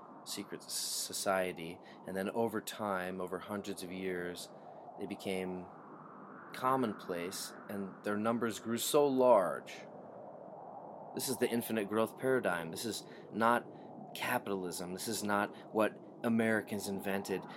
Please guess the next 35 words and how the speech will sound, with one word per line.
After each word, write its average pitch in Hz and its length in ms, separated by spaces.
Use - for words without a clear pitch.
This 135 140
is 139 180
what 113 180
nature 113 720
does. 80 720
This 123 140
is 120 140
how 117 120
bacteria 110 1080
and 104 160
viruses 113 600
and 98 160
moss 110 720
and 107 100
mold, 117 540
they 113 180
all 117 360
follow 113 460
the 110 160
infinite 113 500
growth 110 380
paradigm 104 640
until 110 240
they 107 100
reach 104 220
an 98 160
apex 123 500
and 110 140
then 110 80
they 117 120
die 123 200
back. 160 480
Capitalism, 156 600
if 123 100
anything, 107 560